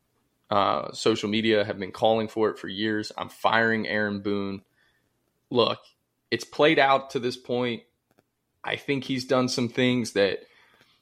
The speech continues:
he's gotten too much ridicule for. I think he's done some things where he deserves to be ridiculed. I don't think he's been great. I also wanna say that this is really hard to do 'cause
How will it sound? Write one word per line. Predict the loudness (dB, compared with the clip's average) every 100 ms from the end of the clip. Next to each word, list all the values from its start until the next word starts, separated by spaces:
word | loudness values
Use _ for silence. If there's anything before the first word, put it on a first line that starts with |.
| _ _ _
he's | -10 -8
gotten | 2 4 4 -2
too | -2 0
much | 2 0 0
ridicule | -2 -2 -2 -4
for. | -2 0 2 2 0
I | -6
think | -6 -8
he's | -6
done | -4 -4
some | -4 -10
things | -6 -8 -8
where | -10
he | -10
deserves | -8 0 4 4 2
to |
be | -4 0
ridiculed. | 0 0 -2 -2 -2 -2 0
I | 0
don't | 0 -4
think | -6 -6
he's | -6 -6
been | -6
great. | -2 2 2 0 _ -6
I | -2
also | 0 0 -2
wanna | -2 -4 -6 _ -14
say | -2 4 4 4
that | -2
this | -4 -8
is | -6
really | -2 -2 -2
hard | 0 -2 -2
to |
do | -8 -4 -2 -2 -6 _ _ _ _ _ _
'cause | -4 -2 -4 -12